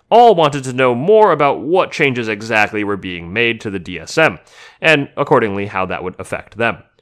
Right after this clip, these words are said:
which I think seems pretty fair. After all, any changes made to the D S M could have downstream effects on, well, everybody. The American Psychiatric Association,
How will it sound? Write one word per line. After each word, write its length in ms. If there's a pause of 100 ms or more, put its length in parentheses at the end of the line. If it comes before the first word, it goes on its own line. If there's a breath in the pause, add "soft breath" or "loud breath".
(120)
which 200
I 140
think 380
seems 260
pretty 280
fair. 360 (460 loud breath)
After 320
all, 200
any 240
changes 380
made 300
to 40
the 120
D 180
S 160
M 220 (260 loud breath)
could 160
have 320
downstream 500
effects 380 (100)
on, 300 (240)
well, 640 (100)
everybody. 520 (1160)
The 100
American 380
Psychiatric 520
Association, 720